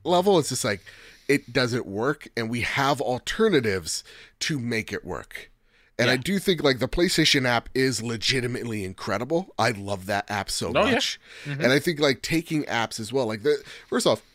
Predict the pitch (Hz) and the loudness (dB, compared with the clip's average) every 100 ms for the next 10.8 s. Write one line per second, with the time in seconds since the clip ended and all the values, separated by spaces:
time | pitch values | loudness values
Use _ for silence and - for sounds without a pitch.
0 | _ - 202 240 170 135 180 175 214 190 | _ -2 0 0 -2 -2 -4 -2 0 0
1 | 190 185 190 190 165 131 139 - 139 107 | 2 0 2 0 2 2 2 0 -4 -4
2 | - - - 123 135 113 98 104 143 139 | -10 -14 -6 -2 0 -2 -6 -6 -4 -2
3 | 139 - 151 156 143 135 131 143 139 135 | 0 0 -2 0 0 0 -2 -4 -2 0
4 | 139 139 143 160 - - - - 131 143 | 0 0 -4 -6 -16 -20 -8 -2 0 2
5 | 185 202 - - - 143 135 - - - | 4 2 0 -4 0 2 2 0 -4 -6
6 | - 151 - 107 101 92 80 113 123 151 | -2 -2 -2 -6 -6 -8 -8 -10 -6 -2
7 | 143 139 131 127 120 113 107 92 110 110 | 0 0 -2 -2 -4 -4 -6 -4 -4 -4
8 | 104 101 104 98 90 117 107 95 95 98 | -4 -2 -2 -4 -6 -6 -4 -4 -2 -2
9 | 95 90 85 - - - - 120 110 101 | -4 -6 -10 -16 -18 -16 -6 0 0 0
10 | 92 - 92 90 95 82 95 - | -4 -4 -4 -4 -8 -8 -6 -6